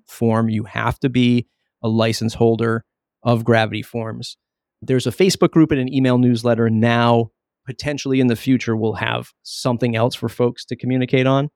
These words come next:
If you're not a fan of Facebook, just stay connected to the newsletter 'cause we'll be dropping,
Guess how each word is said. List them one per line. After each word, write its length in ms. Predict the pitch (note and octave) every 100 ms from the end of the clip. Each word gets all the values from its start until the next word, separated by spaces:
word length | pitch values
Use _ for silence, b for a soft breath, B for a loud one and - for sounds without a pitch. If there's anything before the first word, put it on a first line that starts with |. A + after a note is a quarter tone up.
| _ _ _ _
If 100 | B2 A#2
you're 80 |
not 100 | A2
a 40 | A#2+
fan 280 | - D3+ C#3+
of 100 | B2+
Facebook, 420 | C#3+ B2+ - B2
just 160 | - A2
stay 180 | - A#2+
connected 420 | - B2 A2+ A#2+
to 80 | A2+
the 60 | A2
newsletter 520 | A#2+ B2 A2+ A#2 A2+
'cause 240 | - G#2+
we'll 120 | A#2+ A2
be 120 | A2
dropping, 600 | - A#2 A#2 B2 A2+